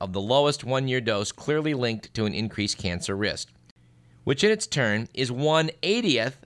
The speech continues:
of an invariable fatal exposure. I'm not proposing complacency here. I'm proposing perspective.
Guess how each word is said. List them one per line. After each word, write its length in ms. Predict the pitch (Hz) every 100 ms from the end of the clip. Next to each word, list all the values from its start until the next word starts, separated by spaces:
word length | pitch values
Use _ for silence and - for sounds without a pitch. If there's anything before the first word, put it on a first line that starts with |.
| _
of 140 | 113 120
an 60 |
invariable 760 | 131 127 131 135 131 131 131 - -
fatal 320 | 113 113 107
exposure. 680 | 110 - 143 135 104 80 - - - - - - - -
I'm 100 | 85
not 160 | 95
proposing 460 | 101 101 107 98 104
complacency 560 | 101 139 143 117 101
here. 460 | 98 104 107 120 131 _ _ _
I'm 160 | 120 127
proposing 640 | - 117 110 98 95 92 95 -
perspective. 800 | 101 - - 113 - - -